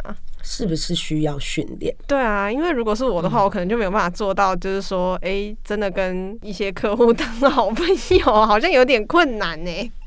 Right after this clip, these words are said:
Speaker 2: 不是啊，真的很受不了的，你就跟他保持一-，好的，就是保持距离就好啦。
Speaker 1: 嗯。
Speaker 2: 而且像我，比如说我业绩，嗯，像以-，以前呢，我比如我卖个十台车，我就去按摩，
Speaker 1: 嗯。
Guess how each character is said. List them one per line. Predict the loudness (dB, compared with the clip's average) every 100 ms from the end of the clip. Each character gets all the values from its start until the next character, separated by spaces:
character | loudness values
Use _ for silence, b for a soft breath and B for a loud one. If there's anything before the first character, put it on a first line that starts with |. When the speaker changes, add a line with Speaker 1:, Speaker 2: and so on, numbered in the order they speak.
| -10
Speaker 2:
不 |
是 | 0 2
啊， | 2
真 | 4 4
的 | 6 6
很 | 6
受 | 4 2 2
不 | 2
了 | 0 0 2
的， | 2
你 | 2
就 | 2 2 4
跟 | 2 2
他 | 0
保 | -2
持 | -4 -4 -4
一-， | -6 -8 B -10 -10
好 | -10 -4 -2 0
的， | 0
就 | 0 0
是 | 4 4 2 -4
保 | -4
持 | -2
距 | -4 -2
离 |
就 | -2
好 | -2 -2
啦。 | -2 -4 -4
Speaker 1:
嗯。 | -4 -4 -4 -2
Speaker 2:
而 | -2
且 | 4 4 6 4 4
像 | 2 4
我， | 4 4
比 | 0
如 | -2
说 | 0 0
我 | 0
业 | 4 4
绩， | 4 -2 -4 -10 -6
嗯， | -4 -4 -6 -10 -10 -6
像 | 2 2 2 -4
以-， | -8 -6 -6
以 | -6
前 | -2 0 2
呢， | 0 0 -4
我 | -6
比 | -2
如 | 0
我 | 0
卖 | 0
个 | 0
十 | 0
台 | 0 2
车， | 2 2 0
我 | -4
就 | 0
去 | 2
按 | 2 0
摩， | -2
Speaker 1:
嗯。 | -8